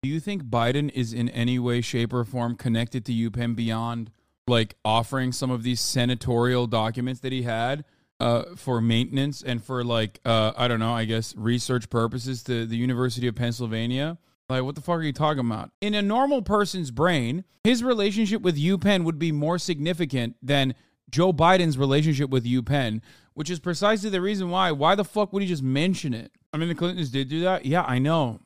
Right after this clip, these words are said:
Except Joe Brandon isn't the Clintons. Well, he should have arrested her then. I hate that. He was the fucking president. He literally is, uh, he's currently charged with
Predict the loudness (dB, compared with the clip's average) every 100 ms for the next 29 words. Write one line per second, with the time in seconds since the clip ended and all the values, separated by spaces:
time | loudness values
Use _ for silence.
0 | _ -10 -8 -8 -4 -4 -2 -4 -2 -2
1 | -2 -4 -2 -2 0 -2 -2 -8 _ -12
2 | -8 -6 -6 -6 -6 -2 0 -2 -2 -2
3 | 0 -2 -4 -10 -16 -20 _ _ -6 -2
4 | 2 2 0 -2 -4 -4 -8 _ _ -4
5 | 0 2 0 -2 -2 0 0 2 2 2
6 | 2 0 -2 _ -4 0 2 2 4 4
7 | 2 0 2 2 2 -8 -2 0 0 -4
8 | -4 0 0 0 -4 2 6 8 6 2
9 | -4 -14 0 4 6 4 -4